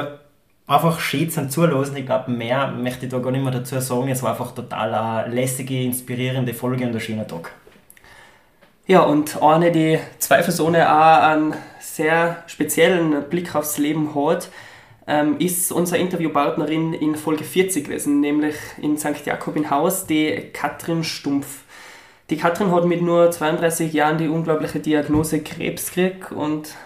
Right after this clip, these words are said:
Speaker 2: hat aber den Kampf gegen den Krebs auch in so jungen Jahren aufgenommen und gewonnen. Aber sie hat uns in ihrer Folge oder in unserer Folge mit ihr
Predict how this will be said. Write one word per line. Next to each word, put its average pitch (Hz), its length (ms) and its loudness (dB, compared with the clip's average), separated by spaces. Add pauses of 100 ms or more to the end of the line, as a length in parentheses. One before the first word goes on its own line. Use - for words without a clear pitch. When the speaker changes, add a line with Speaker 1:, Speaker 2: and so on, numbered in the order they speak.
Speaker 2:
hat 156 140 0
aber 165 140 2
den 151 320 0 (140)
Kampf 160 480 -4
gegen 156 220 -2
den 156 100 -2
Krebs 165 400 -6
auch 170 140 -4
in 160 80 -4
so 160 100 -4
jungen 165 260 0
Jahren 156 220 0
aufgenommen 170 540 0
und 165 240 -2 (460)
gewonnen. 185 640 2 (200)
Aber 196 300 2
sie 190 200 -2
hat 180 120 0
uns 180 240 -4
in 175 300 -2
ihrer 160 280 -2
Folge 151 440 -2
oder 156 120 -4
in 151 120 -2
unserer 151 240 -4
Folge 151 200 -4
mit 151 160 -2
ihr 156 240 0